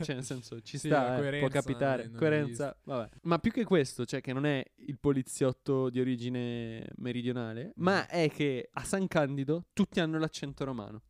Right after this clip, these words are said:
Speaker 1: Cioè,
Speaker 2: <laughs>
Speaker 1: i-, in televisione c'è solo l'accento romano ed è una cosa
Speaker 2: Eh.
Speaker 1: pazzesca. Ma se siamo sicuri, ad ogni modo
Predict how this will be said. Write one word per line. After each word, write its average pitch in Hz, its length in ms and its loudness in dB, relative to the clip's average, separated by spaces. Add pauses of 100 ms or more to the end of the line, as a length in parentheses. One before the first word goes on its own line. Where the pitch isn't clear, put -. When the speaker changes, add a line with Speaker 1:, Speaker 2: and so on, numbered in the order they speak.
(220)
Speaker 1:
Cioè, 143 220 4
Speaker 2:
<laughs> 190 360 2
Speaker 1:
i-, 214 60 8
in 220 100 10
televisione 208 800 6
c'è 147 200 -4
solo 185 360 2
l'accento 156 520 -4
romano 127 420 -8
ed 143 140 -4
è 143 40 2
una 147 120 2
cosa 160 200 2
Speaker 2:
Eh. 156 40 -2
Speaker 1:
pazzesca. 113 640 -4 (220)
Ma 165 320 -2 (200)
se 202 460 2
siamo 151 320 -2
sicuri, 131 540 -4 (240)
ad 123 100 -8
ogni 131 180 -4
modo 113 380 -6